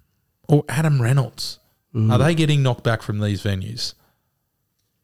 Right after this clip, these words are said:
Speaker 2: Look, um, it's, it's the restaurant's choice.
Speaker 1: Yep.
Speaker 2: You know what I mean? I would imagine that they have rules for some in terms of, you know, and then, you know, rules for others. Uh, in short, uh, you know,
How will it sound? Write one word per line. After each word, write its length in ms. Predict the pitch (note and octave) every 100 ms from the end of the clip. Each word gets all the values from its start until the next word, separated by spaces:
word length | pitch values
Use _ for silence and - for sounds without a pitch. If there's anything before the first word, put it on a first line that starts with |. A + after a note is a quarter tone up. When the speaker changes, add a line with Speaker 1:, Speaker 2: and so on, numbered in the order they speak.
| _ _ _ _ - - - - - -
Speaker 2:
Look, 400 | F3+ G3+ G3 -
um, 840 | B3 F3 F#3+ G3 G3 G3 G3+ G3 - _ _ _ _ _ _ _ _ _ _ _ _ _ _ _ _ _ _ _ _ -
it's, 160 | D3+ D#3+
it's 420 | D3 D#3 C#3+ -
the 100 | D3
restaurant's 400 | E3 - G#2+ -
choice. 360 | C#3+ B3 - - -
Speaker 1:
Yep. 280 | E3 F#3+ -
Speaker 2:
You 100 | - C#3
know 120 | C3
what 80 | B2+
I 40 |
mean? 200 | C3 E3
I 160 | D3+ D#3
would 140 | D3
imagine 360 | C3+ C3 C3+ B2+
that 80 |
they 80 | B2
have 200 | A#2 A#2 A#2+
rules 260 | A#2 A#2
for 100 | -
some 360 | - B2+ B2+ C#3+
in 80 | A2+
terms 300 | A#2+ A#2 A2+
of, 80 | G#2+
you 560 | G#2+ A#2 - - B2
know, 220 | A2+ A2+
and 300 | B2+ B2+ A#2+
then, 400 | A#2 A2+ A2+ A2+ - - - - - - - _
you 100 | D#3+
know, 280 | A2 A2 A2+
rules 300 | - A#2+ A2
for 140 | - A2
others. 480 | A2+ F3+ B3 - - - -
Uh, 240 | C3 C3+
in 140 | F#3 D#3+
short, 360 | - D3 C#3+ D3+
uh, 40 |
you 200 | D3 D#3
know, 320 | C#3 C3+ C3+